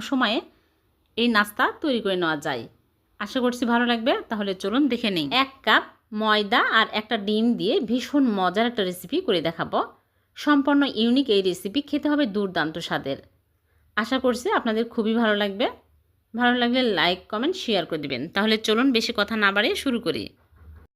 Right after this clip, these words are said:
প্রথমে একটা বোলের মধ্যে নিয়ে নিচ্ছে হাফ কাপ হালকা কুসুম গরম পানি। বেশি গরম দেওয়া যাবে না, একদম হালকা কুসুম নিতে হবে। তারপরে দিয়ে দিচ্ছি গুঁড়া দুধ ওয়ান থার্ড কাপ। আর এখানে নিয়েছি ড্রাই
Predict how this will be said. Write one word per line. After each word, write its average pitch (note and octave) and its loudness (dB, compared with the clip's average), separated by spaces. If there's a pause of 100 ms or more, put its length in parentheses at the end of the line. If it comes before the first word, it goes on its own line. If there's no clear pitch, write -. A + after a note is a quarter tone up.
(600)
প্রথমে B3 2
একটা B3 0
বোলের G3+ 2
মধ্যে G#3+ 0
নিয়ে G#3 0
নিচ্ছে E3+ -4
হাফ G3 0
কাপ B3 0
হালকা G3+ 0
কুসুম G#3 -6
গরম F#3 0
পানি। F#3+ -2 (600)
বেশি A3 -2
গরম A3 4
দেওয়া G3 2
যাবে E3+ 0
না, G#3 2
একদম A#3+ -2
হালকা G3+ 0
কুসুম F#3+ -8
নিতে F3+ -6
হবে। E3+ -2 (600)
তারপরে C4+ 2
দিয়ে A3 2
দিচ্ছি F3+ -6
গুঁড়া G#3 2 (100)
দুধ A#3 0
ওয়ান F3 -2
থার্ড G#3 -4
কাপ। B3 -2 (1300)
আর F3 4 (100)
এখানে C4 2
নিয়েছি A#3 0 (360)
ড্রাই F#3 2